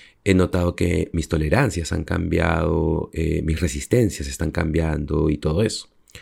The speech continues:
Y espero que tú también lo estés notando y estés agradecido por todos esos pequeños cambios, porque creo que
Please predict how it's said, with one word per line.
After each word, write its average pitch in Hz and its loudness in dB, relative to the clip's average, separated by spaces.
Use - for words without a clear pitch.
Y 208 6
espero 175 6
que - 4
tú 120 4
también 95 0
lo - 0
estés 80 -4
notando 82 -2
y 78 0
estés - -2
agradecido 101 2
por - -2
todos 87 0
esos 82 -4
pequeños 95 -2
cambios, - -8
porque 165 4
creo 143 2
que - 0